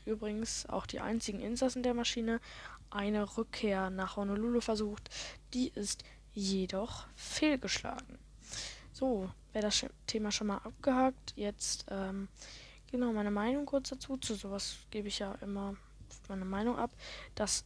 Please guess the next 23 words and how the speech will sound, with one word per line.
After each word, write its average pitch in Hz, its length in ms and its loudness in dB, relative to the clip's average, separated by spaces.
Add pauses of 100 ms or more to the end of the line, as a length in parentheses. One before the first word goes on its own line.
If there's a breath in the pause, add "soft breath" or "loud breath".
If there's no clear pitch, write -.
(100)
ähm, 190 520 0
ist - 180 0
natürlich 202 260 -2
gut, 226 200 -2
dass 202 120 2
die 226 80 2
beiden 196 360 4
Piloten 208 420 0
gerettet 262 480 4
wurden. 254 420 0 (1040 loud breath)
Ähm, 196 1080 0 (100)
ja, 196 260 2 (480)
was - 200 0
soll 202 180 0
man - 120 -8
dazu - 280 -4
sagen? 208 340 2
Es - 200 -4
ist, - 360 -6
äh, 196 160 0
schlimm. 220 480 2 (760 loud breath)
Wie 226 80 -2
gesagt, 226 320 8